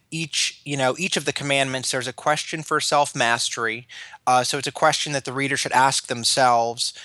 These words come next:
uh, to kind of gain, you know, self-knowledge and, and wisdom, 'cause I think you can only really get wisdom, uh, through self-knowledge. Um, but I think all the ten commandments build on each other, and the big idea is,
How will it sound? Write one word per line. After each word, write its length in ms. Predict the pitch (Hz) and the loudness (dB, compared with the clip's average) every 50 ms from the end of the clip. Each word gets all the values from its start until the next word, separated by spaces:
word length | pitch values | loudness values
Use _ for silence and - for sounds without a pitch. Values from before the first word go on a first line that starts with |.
| - - - - | -20 -18 -6 0
uh, 180 | 127 131 127 127 | 2 2 2 2
to 100 | - 143 | 0 -2
kind 180 | - 147 135 | -2 0 -2
of 120 | 131 120 120 | -2 -2 -2
gain, 520 | 139 135 135 135 131 131 135 127 127 131 - - | -2 -2 0 0 -2 -2 -4 -6 -8 -10 -10 -8
you 100 | 135 131 | -6 -2
know, 160 | 131 123 127 | -2 -2 0
self-knowledge 960 | 120 - - 143 127 120 117 - - 127 123 123 123 123 123 120 117 120 - | 0 0 2 4 4 2 2 0 2 4 4 6 6 6 4 2 0 -2 -2
and, 180 | 123 120 104 - | -4 -4 -4 -4
and 200 | 117 120 123 127 | -4 -4 -2 0
wisdom, 460 | 139 147 135 - - 123 107 107 107 | 2 2 2 2 2 2 0 0 -2
'cause 140 | 110 - 147 | -2 0 0
I 60 | 151 | 0
think 160 | - 190 180 160 | 2 2 0 0
you 60 | 165 | 0
can 120 | - 165 | 2 4
only 160 | 165 165 160 | 4 4 4
really 200 | 151 156 151 147 | 4 4 4 4
get 260 | 139 143 131 - - 131 | 4 4 2 2 0 -2
wisdom, 600 | 135 151 147 131 127 - 131 123 120 120 117 117 - - - - - _ - | 0 2 2 2 2 2 0 0 0 -2 -8 -12 -14 -18 -20 -20 -12 _ 0
uh, 180 | 123 123 123 | 2 2 2
through 180 | 120 - 135 123 | 0 -2 -4 -4
self-knowledge. 920 | - - 131 123 - - 127 127 131 143 147 135 135 131 120 117 - - - - - - - - | -2 0 2 2 0 2 4 6 6 8 8 6 4 2 0 -4 -8 -10 -12 -14 -16 -8 0 2
Um, 200 | 151 151 185 - - - | 4 4 4 2 0 0
but 160 | 180 175 - _ - - | 0 0 0 _ -6 -2
I 120 | - 170 | 0 0
think 180 | - - - - | 2 2 4 6
all 120 | 190 208 | 6 6
the 80 | 202 208 | 6 4
ten 260 | - - 190 180 180 | 2 2 0 0 0
commandments 460 | - 175 170 156 151 147 143 139 - | 0 0 2 2 2 0 0 -2 -4
build 300 | - - 127 120 135 131 | -4 -2 -2 -4 -2 -2
on 140 | 117 110 107 107 | -2 -2 -2 -2
each 180 | 104 - - | -4 -6 -4
other, 300 | 104 98 92 85 85 - - | -6 -4 -4 -6 -6 -4 -2
and 200 | 139 139 143 147 | 0 0 2 0
the 60 | 143 | 0
big 240 | 131 131 185 190 185 | 2 2 2 4 4
idea 640 | 180 170 165 156 143 123 139 135 135 131 127 123 - | 4 4 4 2 0 -2 -2 0 2 2 2 2 0
is, 480 | - 123 123 123 120 123 123 120 - | -2 -4 -4 -4 -4 -4 -4 -6 -6